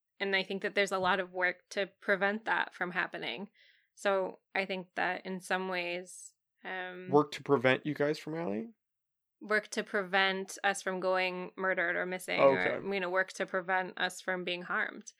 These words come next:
Speaker 1: I think that there's, um, I think that there's a lot being done. Not to say that, like, we have all of the solutions necessarily, but I think that, like,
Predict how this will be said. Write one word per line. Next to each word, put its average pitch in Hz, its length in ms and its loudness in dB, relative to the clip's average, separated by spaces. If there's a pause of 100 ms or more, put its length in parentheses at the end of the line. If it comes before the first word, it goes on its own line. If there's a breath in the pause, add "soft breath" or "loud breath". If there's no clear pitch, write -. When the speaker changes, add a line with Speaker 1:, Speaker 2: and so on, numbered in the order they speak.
(360 soft breath)
Speaker 1:
I 185 120 -2
think 180 300 -6
that 180 280 -2 (140)
there's, 175 500 -4 (300)
um, 185 540 -8 (840)
I 208 60 -10
think 220 160 -4
that 226 120 -10
there's 196 180 0
a 170 60 0
lot 208 240 -2 (260)
being 180 300 -2
done. 180 320 -6 (100)
Not 190 160 -4
to 190 100 -8
say 190 140 -2
that, 180 240 -4
like, 180 220 -2 (540)
we 214 100 4
have 214 140 6
all 190 160 8
of 185 120 0
the 190 100 2
solutions 196 600 0
necessarily, 180 560 2
but 185 140 -2
I 185 80 2
think 185 260 -4
that, - 120 -4
like, 180 260 -6